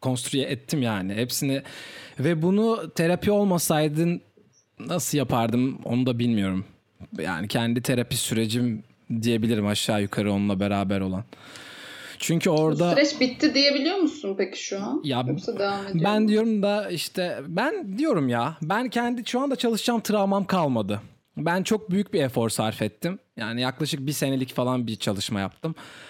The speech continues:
Speaker 1: Ve aşağı yukarı neredeyse aklıma gelen bütün travmaları çalıştık yani E M D R'la. Ama işte ben sorsan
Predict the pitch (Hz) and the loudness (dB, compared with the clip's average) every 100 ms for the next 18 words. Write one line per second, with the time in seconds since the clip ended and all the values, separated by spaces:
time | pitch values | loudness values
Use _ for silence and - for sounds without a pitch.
0 | - - - 143 175 185 190 160 165 190 | -20 -20 -16 -4 0 2 0 0 0 2
1 | 196 196 214 196 196 180 180 208 160 175 | 2 0 0 2 0 2 0 0 0 0
2 | 180 180 170 147 208 208 156 143 131 139 | 0 2 0 -2 -4 -2 0 0 2 0
3 | 127 127 107 - - - 107 113 120 113 | 0 -2 -2 -4 -8 -8 -4 -2 0 0
4 | 104 104 101 123 185 - - - - - | 0 0 -2 -4 -6 -8 -20 -20 -18 -4
5 | 170 208 190 175 196 190 156 196 190 - | 0 0 2 0 2 0 0 2 2 2
6 | 214 226 | 2 0